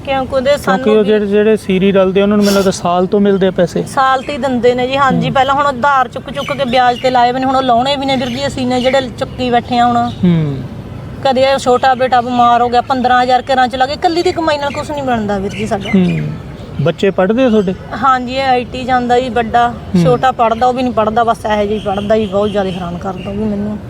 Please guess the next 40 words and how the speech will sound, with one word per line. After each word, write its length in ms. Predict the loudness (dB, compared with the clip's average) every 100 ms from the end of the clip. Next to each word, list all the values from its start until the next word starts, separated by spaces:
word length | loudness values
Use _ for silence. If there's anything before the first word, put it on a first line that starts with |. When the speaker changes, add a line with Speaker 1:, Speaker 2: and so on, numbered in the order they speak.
| 0
Speaker 2:
ਹੂੰ। 320 | 2 2 -2 -6 -10 -2
Speaker 1:
ਪੜ੍ਹਦਾ 320 | -2 0 -2
ਇਸ 140 | -2 -2
ਵੈਸੇ 380 | -2 -4 -4 -8
ਹੀ 140 | -6
ਉਹ 80 | -6
ਵੀ। 140 | -6 -6 -10 -12 -14 -14 -14 -14 -16 -16 -16 -14 -6
Speaker 2:
ਪਰ 80 | -4
ਬਿਲਕੁਲ 420 | 0 2 2 2
ਜੇਕਰ 280 | 2 0 0
ਵੀਡੀਓ 340 | 0 2 2
ਦੇਖ 260 | 0 -2 0
ਰਿਹਾ 140 | 0
ਹੋ 60 | 2
ਤਾਂ 160 | 0
ਮੈਂ 280 | 0 0 -2 -4 -12 -4
ਚਾਹੁੰਦਾ 300 | -2 2 2
ਵੀ 140 | 2
ਆਪਦੀ 260 | 2 2 -2
ਮਾਂ 260 | 0 0 2
ਦੇ 100 | 0
ਹਾਲਾਤ 360 | 2 0 2
ਵੇਖੋ। 460 | 0 0 0 0 0 -4 -16 -12 -6
ਅਮ, 440 | -4 -2 -2 -2 -6 -10 -12 -2
ਆ 100 | 0
ਹੁਣ 280 | 2 2
ਤੁਸੀਂ 640 | 0 0 0 2 2 2 0 -6 -16 -14 -8 0
ਦੋਵੇਂ 320 | 2 4 4
ਜਣੇ 260 | 4 2 2
ਇਹਨਾਂ 280 | 2 2
ਦੀ 80 | 2
ਜ਼ਿੰਦਗੀ 380 | 2 2 2 2
ਬਦਲ 260 | 2 2 2
ਸਕਦੇ 300 | 0 2 2
ਹੋ। 60 |
ਨਹੀਂ, 220 | 2 2
ਇਹਨਾਂ, 240 | 2 2 4
ਇਹਨਾਂ 360 | 2 2 2
ਦੀ 80 | 2
ਤਾਂ 200 | 2 0